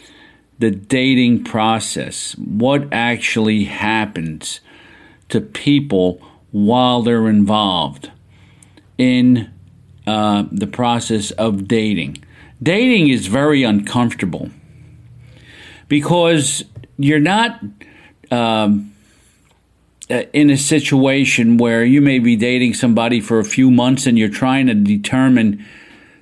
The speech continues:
what, how they feel about you, and you're trying to determine how you feel about them. And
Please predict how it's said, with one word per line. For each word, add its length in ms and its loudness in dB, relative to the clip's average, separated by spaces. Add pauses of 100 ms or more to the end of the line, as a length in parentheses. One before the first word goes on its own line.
(360)
what, 180 0
how 240 0
they 180 0
feel 340 0
about 400 0
you, 520 4
and 120 2
you're 180 2
trying 340 0
to 80 0
determine 1080 0
how 220 -2
you 260 4
feel 400 0
about 400 -2
them. 580 -2 (1600)
And 520 2